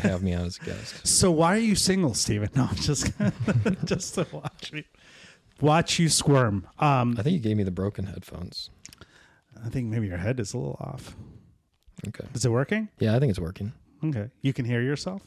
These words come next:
Speaker 1: I can, yeah.
Speaker 2: Okay, so we'll get better equipment for you next time.
Speaker 1: On your
Speaker 2: Um,
Speaker 1: your n-, next podcast.
Speaker 2: <laughs>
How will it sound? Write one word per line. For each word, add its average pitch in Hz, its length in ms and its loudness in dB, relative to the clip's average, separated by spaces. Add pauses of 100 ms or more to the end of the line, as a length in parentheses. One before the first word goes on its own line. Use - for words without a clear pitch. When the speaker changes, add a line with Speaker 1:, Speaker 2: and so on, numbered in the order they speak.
(120)
Speaker 1:
I 107 120 2
can, 92 320 -4
yeah. - 140 -20
Speaker 2:
Okay, - 240 -6
so 90 340 -10
we'll 131 280 -4
get 113 140 0
better 95 220 -2
equipment 90 340 -8
for - 120 -12
you 87 40 -14
next 87 280 -12
time. - 160 -12 (840)
Speaker 1:
On 127 80 4
your 127 180 6
Speaker 2:
Um, 113 240 0
Speaker 1:
your 98 140 -2
n-, 92 260 -2
next 92 300 -6
podcast. - 580 -10
Speaker 2:
<laughs> - 400 -2